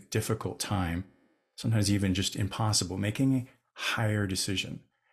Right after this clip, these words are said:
because literally you don't have access to that higher neocortex of the brain. The brain stem is running it. And most people are somewhere in between, sort of in the limbic brain and the,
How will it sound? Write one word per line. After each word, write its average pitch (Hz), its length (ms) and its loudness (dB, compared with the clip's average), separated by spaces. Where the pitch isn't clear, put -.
because 123 280 -2
literally 131 640 4
you 98 140 2
don't 107 160 0
have 110 180 -2
access 101 400 -4
to - 120 -4
that 98 240 -2
higher 92 380 -2
neocortex 92 800 -2
of 101 80 -8
the 104 60 -8
brain. - 220 -8
The 104 60 -4
brain 113 280 4
stem 98 460 2
is 95 200 -2
running 90 240 -2
it. 110 140 -4
And 131 100 0
most 175 200 2
people 135 600 2
are 104 60 -8
somewhere 101 340 2
in 98 140 2
between, 95 420 2
sort 95 220 -2
of 90 100 0
in 92 80 2
the 92 80 2
limbic 92 460 2
brain 87 400 -2
and 85 160 -4
the, - 80 -10